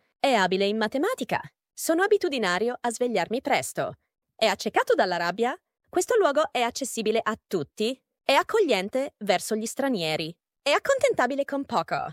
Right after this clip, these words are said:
Lo strumento è accordato con gli altri. È accusato di furto? La frutta è acerba per essere mangiata. Il libro è acquistabile presso la libreria.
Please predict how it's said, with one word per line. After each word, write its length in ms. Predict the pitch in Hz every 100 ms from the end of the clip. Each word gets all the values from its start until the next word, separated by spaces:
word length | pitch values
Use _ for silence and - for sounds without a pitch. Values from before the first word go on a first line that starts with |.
| _ _ _
Lo 160 | 269
strumento 520 | 294 370 359 190 226 262
è 120 | 233
accordato 520 | 226 - 233 175 190
con 160 | - 208
gli 160 | 185
altri. 480 | 165 185 165 147 - 165 _ _ _
È 100 | -
accusato 480 | - - 523 403 381
di 100 | 339
furto? 560 | 226 - 170 165 208 240 - _ _
La 180 | - 302
frutta 360 | - 466 415 -
è 120 | 247
acerba 560 | 233 - 254 330 202
per 160 | - 160
essere 260 | 165 - 175
mangiata. 580 | 156 156 165 185 143 - _ _ _ _
Il 160 | 269 262
libro 320 | 302 349 -
è 80 | 220
acquistabile 680 | 220 320 - 175 175 208
presso 300 | 226 185 -
la 120 | 220
libreria. 540 | 214 226 269 196 160